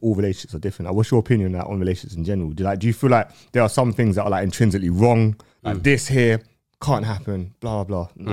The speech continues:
Speaker 2: Mm.
Speaker 1: Or do you feel like it depends on circumstances, relationship? What do you think?
Speaker 2: It's a little bit complicated because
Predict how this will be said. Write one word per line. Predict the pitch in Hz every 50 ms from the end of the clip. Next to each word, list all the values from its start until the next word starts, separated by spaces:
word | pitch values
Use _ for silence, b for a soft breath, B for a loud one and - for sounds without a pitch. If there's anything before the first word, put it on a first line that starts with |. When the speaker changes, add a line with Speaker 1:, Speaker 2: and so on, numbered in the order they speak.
| 98 90
Speaker 2:
Mm. | 78 73 - _
Speaker 1:
Or | - 107 98 85
do | 90
you | 98 92
feel | - - 95
like | 87 80 - - - _ _ _ _ _ _ _ -
it | - 87
depends | 92 90 - 117 107 92 90 85
on | 85 82
circumstances, | - - 92 85 90 87 - 101 87 85 90 90 87 80
relationship? | 82 87 85 85 - - 98 -
What | - - 95
do | 90
you | 85
think? | - 92 85 - - - _ _ _ _ _ -
Speaker 2:
It's | - 147 143 170
a | 165
little | 190 214 196
bit | 170 165 151
complicated | 143 156 139 120 - - 107 95 98 98
because | - 107 - 123 113 110 107 - -